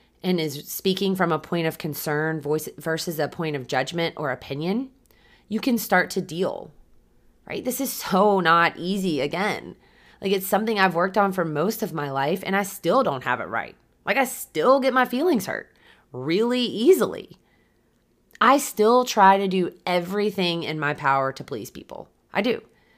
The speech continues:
Thankfully, Josh, like, really keeps me grounded here, <laughs> especially when it comes to the business, because if he didn't,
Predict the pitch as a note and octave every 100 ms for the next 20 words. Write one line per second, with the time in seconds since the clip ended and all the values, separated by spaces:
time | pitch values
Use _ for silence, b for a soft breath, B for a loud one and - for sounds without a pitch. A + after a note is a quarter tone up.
0 | b b b G#3 A3+ A#3+ A3+ F#3 D#3+ E3+
1 | F#3+ D3+ C#3 C#3 D#3 F3 F#3 F#3 F#3 E3
2 | - E3 D3 C#3 D3+ F3 F#3 G3 G#3+ B3
3 | G#3+ - _ - - G3+ - E3+ G3+ G3
4 | F3+ D#3 D#3+ F3 - F#3 D3 D3+ F3+ G3
5 | - - G#3 G3 F#3+ B B B B _
6 | C4+ C4 C4 F3+ F#3 C4 C#4+